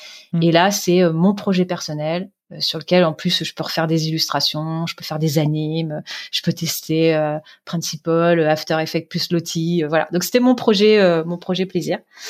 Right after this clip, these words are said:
Speaker 2: euh, qui me, et ça m'a appris, euh, énormément de choses.
Speaker 1: Juste pour les gens qui nous écoutent, c'est, c'est une application fina-, qui, qui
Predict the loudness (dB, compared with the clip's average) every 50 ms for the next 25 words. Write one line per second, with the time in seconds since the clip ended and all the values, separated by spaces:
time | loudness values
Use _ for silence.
0 | -14 -14 -16 -18 -20 _ _ -6 -4 -2 0 0 0 0 0 -2 -2 -4 -4 -4
1 | -4 -4 -2 -2 -2 0 2 2 4 2 2 0 0 0 0 2 0 0 0 -2
2 | -4 -2 -2 -2 -2 -4 -6 -6 -10 _ -4 -2 0 2 2 0 0 0 -2 -4
3 | -4 -2 -2 0 0 0 -4 -6 _ _ _ _ _ _ _ _ _ _ _ _
4 | _ _ _ _ _ _ _ _ _ _ _ _ _ -16 -16 -16 -10 -6 -4 0
5 | 0 0 0 2 2 2 2 2 0 -2 -2 0 -2 0 0 -2 -2 0 -2 -2
6 | -2 -4 -12 -6 -6 -4 -4 -4 -4 -4 -6 -4 0 2 2 2 2 2 2 0
7 | 0 0 2 0 -2 0 0 0 0 0 0 -2 -6 -6 -8 -8 -6 -6 -4 -4
8 | -4 -6 -8 -10 -14 -8